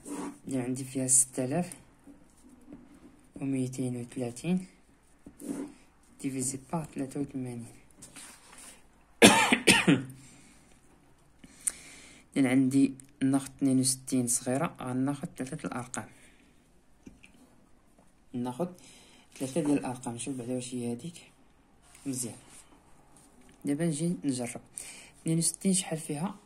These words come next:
من، آه، ثمانية؟ عندي ثمانية في ثمانية أربعة وستين، إذن ناخد سبعة. سبعة في ثلاثة واحد وعشرين، واحد وكنحتفظ بجوج، سبعة في ثلاثة في تمانية، كتعطيني ستة وخمسين،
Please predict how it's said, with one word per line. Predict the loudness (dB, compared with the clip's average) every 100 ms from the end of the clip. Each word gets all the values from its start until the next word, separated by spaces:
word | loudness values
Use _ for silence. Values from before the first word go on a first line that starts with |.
| -20 -14
من، | -4 -2 -2 -6 -20 -20 -14 -14 -14 -20 -20 -20 -6
آه، | 0 2 2
ثمانية؟ | 0 2 2 2 -2 -16 -8
عندي | -4 -4
ثمانية | -2 -2
في | -2
ثمانية | -2 0 0
أربعة | 0 -2
وستين، | -4 -4 -4
إذن | -2 -4
ناخد | -4 -6
سبعة. | -6 -6 -14 -16 -20 -20 -20 -20 -20 -12
سبعة | -6 -6
في | -4
ثلاثة | -2 0 0
واحد | 0 -2
وعشرين، | -4 -4 -2 0 0 -2
واحد | -8 -6 -6
وكنحتفظ | -8 -8 -6 -4
بجوج، | -2 0
سبعة | -2 -4
في | -10 -4
ثلاثة | -2 -2 -4
في | -10 -4 -2 -2 -4 -6
تمانية، | -6 -2 -2 -4 -6 -6 -4 -6 -8 -10 -12 -16 -20 -20 -20 -20 -20 -20 _ _ -20 -20 -20 -10
كتعطيني | -8 0 4 6 8 6 4 2
ستة | 2 -4 -2 0 0 0
وخمسين، | -4 -4 -4 0 4 4